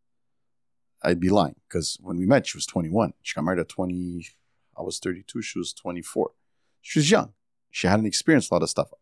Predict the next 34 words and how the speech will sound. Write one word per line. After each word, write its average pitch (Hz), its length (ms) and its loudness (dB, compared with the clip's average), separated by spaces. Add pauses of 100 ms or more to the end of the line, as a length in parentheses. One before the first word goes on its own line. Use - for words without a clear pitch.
(180)
I, - 40 -2 (600)
it 131 80 6
was 104 160 6
in 95 60 -4
the 95 60 -2
back 139 220 6
of - 60 -8
my 90 140 0
mind, 92 300 0
yeah. 90 220 0 (140)
We 95 120 -4
ended 92 160 -2
up 82 80 -8
getting 92 160 2
separated 95 460 2
for - 100 -2
other 92 160 4
reasons. 90 400 0 (560)
Now, - 120 4
did 95 160 0
she - 140 0
wanna 92 280 4
live 92 280 2
life? 113 420 2 (500)
I 104 80 0
don't 104 320 2
think 143 260 4
so, 113 380 2
but 92 240 4
it's - 160 2
not 110 220 4
something 104 340 2
that 92 160 2
should 90 240 0